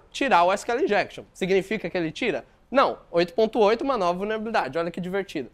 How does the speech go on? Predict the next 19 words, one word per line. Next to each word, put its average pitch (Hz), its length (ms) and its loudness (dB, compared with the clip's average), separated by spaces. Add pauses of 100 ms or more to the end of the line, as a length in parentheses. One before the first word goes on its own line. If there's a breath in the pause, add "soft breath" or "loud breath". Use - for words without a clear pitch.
(1200 soft breath)
Ali, 208 420 4
a 185 80 4
pessoa, 208 320 2
ela 220 140 6
tava 277 360 2
usando 196 360 0
o 180 40 -2
filter 185 640 0
input, 190 580 -2 (340)
achando 208 480 0
que 156 360 -2
já 190 200 0
estava 156 640 -2 (340)
ali 156 260 0
não 160 180 -2
seria, 156 720 0
é, 151 200 0
perigosa, 208 680 0
né? 220 180 -4